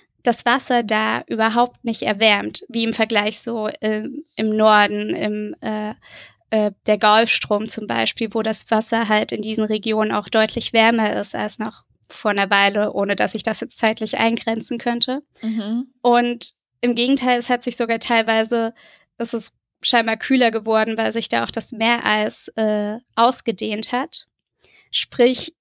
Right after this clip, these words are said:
Speaker 1: es wird dort noch so Jahrhunderte dauern, äh, bis da irgendwie eine Erwärmung zu su-, äh, spüren sein wird. Und das liegt daran, dass es im Prinzip im Norden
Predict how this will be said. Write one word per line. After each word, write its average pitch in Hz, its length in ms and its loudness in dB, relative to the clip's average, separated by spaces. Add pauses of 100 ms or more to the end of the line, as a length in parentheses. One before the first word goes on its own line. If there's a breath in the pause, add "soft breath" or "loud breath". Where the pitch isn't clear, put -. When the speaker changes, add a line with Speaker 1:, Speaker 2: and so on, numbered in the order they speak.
(120)
Speaker 1:
es 233 240 0
wird 233 220 2
dort 262 240 4
noch 233 340 -2
so 226 420 -2 (200)
Jahrhunderte 233 760 2
dauern, 226 580 -4 (500 soft breath)
äh, 220 280 6 (200)
bis - 440 2 (200)
da 233 400 2
irgendwie 220 440 -4
eine 214 160 0
Erwärmung 214 680 0
zu - 180 -2
su-, 220 140 -8 (140)
äh, 214 260 0
spüren 233 500 0
sein 196 380 -6
wird. 196 340 -6 (640 soft breath)
Und 220 580 0 (720)
das 240 200 2
liegt 240 180 -4
daran, 240 320 4
dass 220 140 -2
es 233 200 -8 (300)
im 233 120 -4
Prinzip 233 520 0
im 226 160 -2
Norden 233 560 2